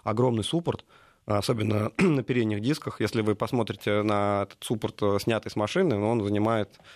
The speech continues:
я не знаю, ну, такой прямо вот с-,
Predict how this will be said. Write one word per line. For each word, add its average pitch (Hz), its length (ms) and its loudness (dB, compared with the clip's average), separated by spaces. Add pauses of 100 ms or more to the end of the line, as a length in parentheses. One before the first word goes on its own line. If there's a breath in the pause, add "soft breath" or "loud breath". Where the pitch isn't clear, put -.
(400 loud breath)
я 101 80 0
не 98 100 0
знаю, 92 300 -4
ну, 98 360 -8 (240)
такой 98 360 -2
прямо - 360 -6
вот 117 100 -20
с-, - 220 -18